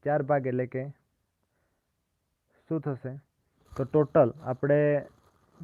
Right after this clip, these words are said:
પૃષ્ઠફળ હોય તો ફોર પાઈ આર નો વર્ગ થશે,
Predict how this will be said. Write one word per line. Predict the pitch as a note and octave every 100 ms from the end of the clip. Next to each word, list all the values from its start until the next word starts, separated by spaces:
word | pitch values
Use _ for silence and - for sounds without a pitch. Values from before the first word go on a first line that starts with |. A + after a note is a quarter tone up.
| - _
પૃષ્ઠફળ | C#3+ D#3+ - F3 - E3
હોય | F3 F3
તો | C#3 C#3+ -
ફોર | - D3 D#3
પાઈ | - D#3 D#3
આર | D3+
નો | D3+ D3+
વર્ગ | D3+ D3
થશે, | C#3+ D#3 D3+